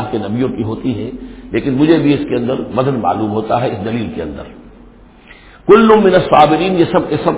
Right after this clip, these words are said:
سے ہمارے صبر کرنے والے بندے۔ وادخلناہم فی رحمتنا، اور ہم نے داخل کیا انہیں اپنی رحمت میں۔ انہم من الصالحین، یہ سب کے سب صالح تھے۔ وظنون اذ ذہب مغاضبا،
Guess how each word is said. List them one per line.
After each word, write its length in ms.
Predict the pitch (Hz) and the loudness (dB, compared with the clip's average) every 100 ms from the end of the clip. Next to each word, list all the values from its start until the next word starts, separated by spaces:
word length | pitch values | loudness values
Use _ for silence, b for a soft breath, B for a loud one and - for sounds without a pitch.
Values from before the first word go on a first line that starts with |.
| - | -2
سے 100 | 160 | -2
ہمارے 300 | 120 131 143 | 0 2 2
صبر 180 | 156 147 | 2 2
کرنے 280 | - 113 117 | 0 -2 -2
والے 260 | 101 110 | 0 0
بندے۔ 320 | 107 95 87 76 - - B B B | 0 -2 -6 -8 -10 -18 B B B
وادخلناہم 640 | - 120 110 135 143 175 214 - | 0 0 2 0 4 4 4 4
فی 100 | 175 | 4
رحمتنا، 520 | 147 123 120 113 113 | 4 2 -2 -2 0
اور 140 | 110 | 2
ہم 160 | 135 139 | 4 4
نے 60 | 123 | 4
داخل 320 | 127 - 180 151 | 4 4 2 4
کیا 160 | 160 | 4
انہیں 220 | 135 135 | 6 4
اپنی 220 | 127 117 113 | 2 0 0
رحمت 300 | 107 139 139 | 0 -2 -2
میں۔ 200 | 101 120 - B B | -6 -8 -10 B B
انہم 420 | 123 156 156 165 151 | 0 4 4 4 4
من 120 | 151 | 4
الصالحین، 680 | 143 - 123 127 131 160 147 | 2 4 4 4 6 6 4
یہ 40 | |
سب 220 | - 113 | 0 -2
کے 60 | - - | -2 -6
سب 80 | 143 - | -4 0
صالح 260 | 101 139 113 - | 2 2 0 -6
تھے۔ 140 | - - - - B B B B | -8 -10 -18 -20 B B B B
وظنون 600 | 117 117 170 175 214 247 | 0 4 4 6 6 8
اذ 340 | 220 170 143 120 | 8 8 6 4
ذہب 420 | 151 165 156 127 | 2 4 4 4
مغاضبا، 680 | 117 135 156 156 139 117 | 4 8 8 8 4 4